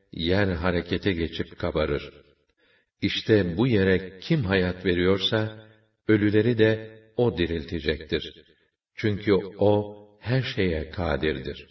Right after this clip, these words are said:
Ayetlerimiz konusunda haktan sapanlar bize gizli kalmazlar. Şimdi söyleyin bakalım, cehenneme atılmak mı iyidir,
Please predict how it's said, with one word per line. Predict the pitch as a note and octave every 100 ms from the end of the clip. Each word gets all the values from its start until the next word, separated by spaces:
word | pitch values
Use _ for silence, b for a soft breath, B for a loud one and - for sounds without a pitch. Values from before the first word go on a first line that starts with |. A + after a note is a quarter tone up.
| _ _ _ _ G2 G2 _ _
Ayetlerimiz | A2 B2 C#3+ C#3+ D#3 D#3+ F#3 -
konusunda | A2+ F#2 - G2 F#2 G2 G2 G2 - _ _
haktan | G2 G2 G2+ C3
sapanlar | B2 G2+ F2 F#2+ F#2 F#2+ F#2+ - - _ _
bize | D#2+ F#2 G2
gizli | F#2 F#2 D#2+ F2+
kalmazlar. | E2+ D#2 D2+ C#2+ C#2 D2 C2 C2 C2 C2+ _ _ _ _ _ -
Şimdi | - C#3 G#2+
söyleyin | - G2 G2 G#2 E2
bakalım, | D2 D2 D#2+ D2+ C2 B1+ - _ _ _ _ - E2
cehenneme | F2+ F#2 G2 F#2+ G#2
atılmak | D3 C3+ - A#2 A2+ A2+
mı | A#2+
iyidir, | A#2 A2 A2 B2 B2